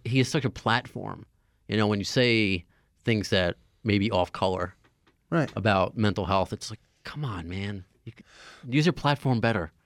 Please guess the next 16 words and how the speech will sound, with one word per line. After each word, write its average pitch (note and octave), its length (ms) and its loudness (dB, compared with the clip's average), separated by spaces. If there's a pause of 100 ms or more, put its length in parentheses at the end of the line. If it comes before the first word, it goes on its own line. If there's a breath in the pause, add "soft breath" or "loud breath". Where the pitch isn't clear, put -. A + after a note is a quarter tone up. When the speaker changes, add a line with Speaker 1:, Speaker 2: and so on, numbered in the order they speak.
(120)
Speaker 2:
But A3+ 120 4
you B3+ 140 4
said C#4 240 4
that A#3+ 100 2
he's A3 640 2 (260)
doing G3+ 280 4
some F3+ 160 4
shows F3 360 2
with C3+ 220 -2
Vinnie C#3 240 4
Vincent? F3+ 540 0 (320)
That's F#3+ 280 0
amazing. G#2 560 0
Speaker 1:
That A#2 200 6
is B2 180 4
amazing. F#2 520 -4